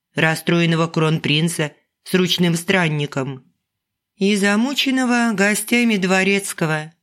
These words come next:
Вздохнула и согласилась. Не в карете же нам брак консумировать, верно?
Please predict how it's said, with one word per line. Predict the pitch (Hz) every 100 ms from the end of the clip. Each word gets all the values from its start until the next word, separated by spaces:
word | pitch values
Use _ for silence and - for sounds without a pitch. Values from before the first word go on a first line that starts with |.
| _ _ _ _ _ _
Вздохнула | 196 185 175 190 180 233 240 269 247 233 214 - _ _ _ -
и | 262
согласилась. | 233 - 180 180 180 - 175 156 151 - - _ _ _ _
Не | 214 214
в | 214
карете | 208 226 226 185
же | 180
нам | 170 165 165 -
брак | 196 202 190 175 - -
консумировать, | 196 196 214 202 185 175 170 - -
верно? | 226 240 226 160 156